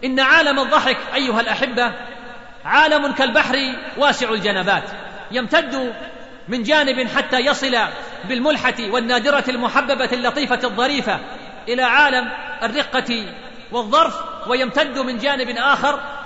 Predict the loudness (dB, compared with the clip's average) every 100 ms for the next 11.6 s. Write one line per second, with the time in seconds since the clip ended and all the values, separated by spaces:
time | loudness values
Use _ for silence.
0 | -4 -2 0 2 2 2 -2 -2 -2 0
1 | 0 0 0 -2 -4 -8 -6 -4 -2 -2
2 | 2 2 2 0 -2 -2 0 2 2 0
3 | -8 -8 -2 0 4 6 6 6 4 -2
4 | -8 -10 -6 -4 -2 -2 2 2 2 -2
5 | 0 2 2 2 0 -8 -12 -14 -14 -4
6 | 0 0 0 0 0 0 -2 0 0 0
7 | -2 0 0 0 -2 -2 -2 -8 -12 -4
8 | 0 2 2 2 6 6 4 2 2 2
9 | 4 4 4 0 -4 -4 -2 -4 -6 -4
10 | 0 0 -2 -12 -14 -2 2 2 2 -8
11 | -10 -4 2 2 4